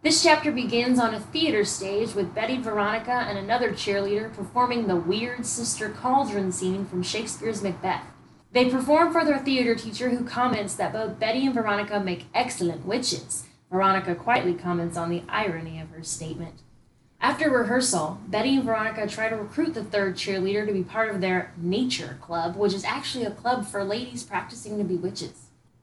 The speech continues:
The cheerleader declines this offer and leaves the theater, and Madam Satan shows up at the theater to grab Betty and Veronica to depart to Sabrina's trial before the council.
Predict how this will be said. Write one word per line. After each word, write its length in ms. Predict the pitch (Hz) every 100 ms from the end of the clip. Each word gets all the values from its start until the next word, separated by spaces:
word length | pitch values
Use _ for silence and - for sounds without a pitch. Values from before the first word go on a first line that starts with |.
| _
The 80 | 196
cheerleader 460 | - 302 320 320 311
declines 440 | 254 269 330 339
this 140 | 269 -
offer 320 | 214 226 226
and 140 | 208
leaves 220 | 214 247 185
the 60 |
theater, 560 | 175 160 160 170 208 - - 160
and 240 | 160 165
Madam 360 | 175 220 240 233
Satan 400 | 262 285 254 202
shows 360 | - 220 214
up 160 | 220 220
at 80 | 180
the 60 |
theater 400 | - 226 240 262
to 80 | 240
grab 380 | - 226 233 214
Betty 200 | 214 254
and 120 | 233
Veronica 520 | 202 208 240 240 254 254
to 80 |
depart 400 | 180 - 220 233 214
to 80 |
Sabrina's 640 | - 180 175 220 240 247 -
trial 540 | - 240 214 165 156
before 280 | 156 - 175
the 80 | 180
council. 460 | - 175 - -